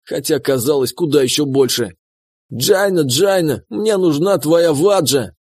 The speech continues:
"Да заткнись ты уже!" — перебил я певца. "Да скучно же!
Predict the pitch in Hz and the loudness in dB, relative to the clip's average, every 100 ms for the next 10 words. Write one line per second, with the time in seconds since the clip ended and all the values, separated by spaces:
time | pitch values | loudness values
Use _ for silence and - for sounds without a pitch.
0 | _ - 104 113 131 147 - 170 165 131 | _ -10 -4 -2 0 -2 -2 0 0 0
1 | 156 151 127 143 98 - 170 139 131 131 | 0 0 0 -2 -4 -2 0 0 0 2
2 | 135 131 156 - 135 117 85 _ _ _ | 0 0 -2 0 -2 -2 -6 _ _ _
3 | 220 226 214 - 240 202 185 160 151 | -2 0 0 -2 0 0 0 0 0